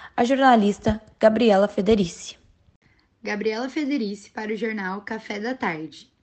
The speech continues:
Speaker 2: O iluminismo, também conhecido como Século das Luzes, foi um movimento intelectual que surgiu durante o século dezoito na Europa.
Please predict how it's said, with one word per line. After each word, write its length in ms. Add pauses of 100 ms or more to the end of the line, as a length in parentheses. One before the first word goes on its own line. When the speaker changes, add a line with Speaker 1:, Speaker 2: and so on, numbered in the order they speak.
(800)
Speaker 2:
O 100
iluminismo, 800
também 380
conhecido 520
como 300
Século 460
das 240
Luzes, 480 (280)
foi 240
um 40
movimento 640
intelectual 1000
que 140
surgiu 320
durante 360
o 20
século 420
dezoito 560
na 160
Europa. 640